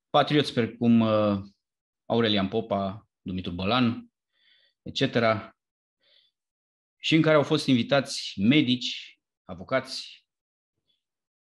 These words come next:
senatori, europarlamentari să vorbească, oameni de cultură,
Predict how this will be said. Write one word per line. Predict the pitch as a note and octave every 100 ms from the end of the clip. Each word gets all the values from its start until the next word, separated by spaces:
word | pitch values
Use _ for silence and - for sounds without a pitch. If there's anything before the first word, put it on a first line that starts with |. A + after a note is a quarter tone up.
| -
senatori, | G2 F#2 C3+ A#2+ - - - _ _ _ _ _
europarlamentari | A2+ A2+ G#2 G#2 F#2+ F#2 A2+ C3+
să | - F#2+
vorbească, | F#2+ G#2+ B2+ - A#2+ A#2 - _ _ _ _
oameni | - C#3 C#3+
de | C3
cultură, | B2+ G#2+ D#3 C#3 C3+ B2